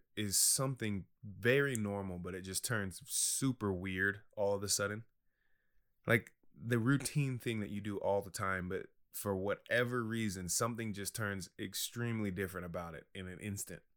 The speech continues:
This happened to me two years ago.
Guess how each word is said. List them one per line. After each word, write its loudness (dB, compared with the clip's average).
This 8
happened 6
to 0
me 0
two -2
years -2
ago. -4